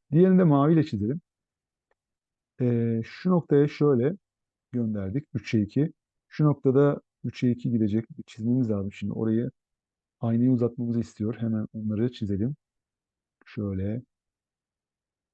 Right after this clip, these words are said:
Şöyle bir nokta çizelim. Şöyle çizelim. Şöyle çizelim. Aynayı uzatmadan bu soruyu çözemeyiz. Aynayı diyorum.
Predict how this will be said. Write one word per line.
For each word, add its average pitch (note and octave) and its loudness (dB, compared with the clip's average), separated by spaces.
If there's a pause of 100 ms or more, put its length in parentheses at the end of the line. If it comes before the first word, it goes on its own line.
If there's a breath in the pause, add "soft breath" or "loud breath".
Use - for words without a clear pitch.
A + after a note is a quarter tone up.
(180)
Şöyle G#2 -6
bir G#2+ -4
nokta G#2 -8
çizelim. G2+ -8 (340)
Şöyle G#2+ -6
çizelim. G2 -8 (1600)
Şöyle G2+ -8
çizelim. G#2 -8 (2250)
Aynayı B2 2
uzatmadan B2+ 0 (340)
bu A#2 -8
soruyu A#2+ -4
çözemeyiz. A2+ -2
Aynayı A2 0
diyorum. G2+ -4